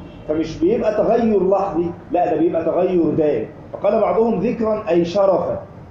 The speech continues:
يعني مش بس إنه بيبتعد عن المعاصي، لا ده بيكون من أهل الشرف يوم القيامة، يعني بيبقى من أهل الإيه؟ الفردوس الأعلى. وقال قتادة، وده من أجمل الأقوال اللي قالتها، يحدث لهم ذكرا، قال جدا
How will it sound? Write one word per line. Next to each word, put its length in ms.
يعني 280
مش 260
بس 260
إنه 120
بيبتعد 420
عن 120
المعاصي، 480
لا 160
ده 120
بيكون 380
من 120
أهل 340
الشرف 520
يوم 240
القيامة، 600
يعني 260
بيبقى 380
من 140
أهل 280
الإيه؟ 400
الفردوس 520
الأعلى. 280
وقال 300
قتادة، 600
وده 120
من 100
أجمل 300
الأقوال 320
اللي 140
قالتها، 380
يحدث 360
لهم 260
ذكرا، 340
قال 520
جدا 760